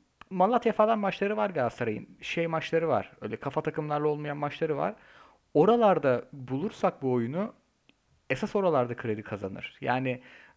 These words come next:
Galatasaray'ın böyle dört sıfır, dört bir Anadolu takımı galibiyetine ihtiyaç var. Galatasaray ligin ilk yirmi haftası mı ne? Bir tane handikaplı galibiyeti vardı.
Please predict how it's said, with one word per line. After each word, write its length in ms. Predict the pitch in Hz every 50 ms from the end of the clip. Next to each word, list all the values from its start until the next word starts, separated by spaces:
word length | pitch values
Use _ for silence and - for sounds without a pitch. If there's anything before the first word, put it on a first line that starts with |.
| _ _ -
Galatasaray'ın 640 | 147 139 165 202 - - - - 185 180 175 170 160
böyle 280 | 165 165 160 135 123
dört 200 | 143 151 180 -
sıfır, 400 | - - 170 - 160 135 120 -
dört 320 | 139 143 170 170 - - -
bir 260 | 151 135 131 - - _ _ _ _ _ _ _ _ _ _ _ _ _ _ -
Anadolu 380 | 127 135 143 139 170 185 185
takımı 280 | - 175 - 170 156 139
galibiyetine 600 | 143 135 131 131 131 139 143 143 - 170 175 165
ihtiyaç 400 | - - 127 117 107 - - 131
var. 120 | 143 175
Galatasaray 580 | 170 123 117 127 170 175 - 208 196 185 160 143
ligin 160 | 156 170 180
ilk 280 | 160 175 180 - - 131
yirmi 200 | 127 139 160 190
haftası 400 | 196 226 - - 185 - - 180
mı 80 | 190
ne? 140 | 190 156 131
Bir 80 | 175 -
tane 200 | - 208 190 175
handikaplı 500 | 160 156 160 151 - 160 156 - 160 156
galibiyeti 440 | 151 143 143 139 139 135 135 -
vardı. 260 | 131 117 - 127 -